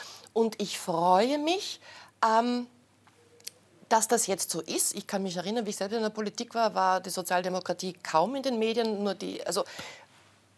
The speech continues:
die Türkisen, die einfach keine Expertise gehabt haben. Jetzt haben wir endlich wieder Expertise in den Medien und die kommende Parteispitze, wenn sie klug ist, schaut sie, dass sie nicht nur einen Speaker, eine Speakerin nach außen hat, sondern schaut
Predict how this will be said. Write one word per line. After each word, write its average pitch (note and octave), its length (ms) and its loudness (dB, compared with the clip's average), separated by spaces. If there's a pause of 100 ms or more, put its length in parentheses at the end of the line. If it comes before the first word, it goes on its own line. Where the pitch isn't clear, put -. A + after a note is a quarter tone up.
(580)
die A#3+ 80 2
Türkisen, C4+ 640 2
die A#3+ 200 -2
einfach A3+ 300 0
keine A#3 300 0
Expertise A#3+ 760 -2
gehabt - 300 -6
haben. F#3+ 80 -4
Jetzt G3+ 300 -6
haben C4 400 4
wir A3+ 120 0 (160)
endlich G#3+ 600 2
wieder F#3+ 200 -4
Expertise G3 600 -4
in G#3+ 160 -4
den G#3+ 160 -4
Medien G#3 340 -2 (460)
und A#3+ 200 4 (400)
die A#3 220 -2 (180)
kommende C#4 520 2
Parteispitze, G#3 840 -4
wenn F#3 140 -4
sie F#3+ 140 -8
klug - 560 -4
ist, - 480 2
schaut - 420 6
sie, C4 240 0 (320)
dass A3 180 2
sie A3+ 100 0
nicht B3 280 0
nur A3+ 240 4
einen C4 400 2
Speaker, - 500 -4
eine G#3 200 0
Speakerin A3+ 560 -4
nach G3 160 -4
außen F3+ 340 -2
hat, A#3 140 0
sondern G#3 240 -4
schaut F3 400 2